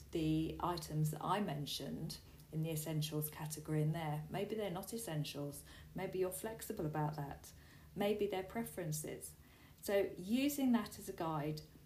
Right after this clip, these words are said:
create your own list and then tick off as you go round, okay, this property has got outbuildings, it's no close neighbours, but it's only a hundred square metres.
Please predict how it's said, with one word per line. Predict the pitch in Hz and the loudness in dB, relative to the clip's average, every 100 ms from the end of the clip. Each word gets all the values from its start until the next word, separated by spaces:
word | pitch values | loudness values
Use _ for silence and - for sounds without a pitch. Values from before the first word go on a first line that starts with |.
| - - | -18 -12
create | - 214 254 269 | 0 2 2 2
your | 220 202 | 0 2
own | 196 180 | 2 0
list | 156 156 - - - - - - - | -2 -2 -4 -8 -10 -16 -18 -16 -4
and | 185 180 | -2 2
then | 185 180 160 - | 2 2 -4 -6
tick | - 269 - | -2 -2 0
off | 175 165 - - - - | -2 -2 -6 -14 -16 -6
as | 185 208 | -2 -2
you | 226 214 | -2 -2
go | 180 160 | 0 2
round, | 156 143 151 151 151 170 | 0 0 2 2 0 -2
okay, | 180 - 147 156 - | -4 -2 -2 -2 0
this | 226 226 | 2 2
property | - 196 - - 170 160 160 - - - | 0 -4 -4 -8 -4 -2 -4 -8 -16 -16
has | - 226 - | -4 -2 0
got | 190 | -2
outbuildings, | 170 160 151 156 160 160 165 160 160 165 - - - - - | 0 -2 0 0 0 0 -2 -2 -4 -6 -8 -10 -18 -18 -12
it's | - - | -10 -6
no | 190 214 226 | 2 4 4
close | 220 180 170 - | 2 -2 -2 -2
neighbours, | 165 160 151 160 160 151 - - - - - | -4 -2 0 0 2 -2 -4 -14 -18 -20 -2
but | 180 156 156 - | 2 2 0 -2
it's | 160 - | -2 0
only | 175 165 160 160 - | 2 2 2 0 0
a | |
hundred | 160 160 151 151 | 0 0 0 -2
square | - 147 147 | -2 -2 2
metres. | 151 151 - 156 - | 2 0 -4 -6 -8